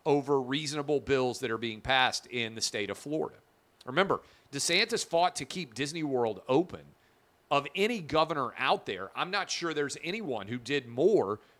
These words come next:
during covid to help Disney's business. But look at what's going on. Disney Plus has reached its apex and now is losing subscribers. E S P N Plus has almost reached its apex.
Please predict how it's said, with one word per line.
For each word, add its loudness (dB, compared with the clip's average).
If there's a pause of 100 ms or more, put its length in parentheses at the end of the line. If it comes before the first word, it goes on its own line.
during -2
covid 0
to -2
help 4
Disney's -6
business. -12 (340)
But 0
look 2
at 4
what's 2
going 2
on. 0 (680)
Disney 4
Plus 2
has 0
reached 0
its -4 (140)
apex -4
and -4
now 4
is -6
losing -2
subscribers. -6 (320)
E 2
S 0
P -2
N 0
Plus 2
has 0
almost 2
reached -4
its 2
apex. -2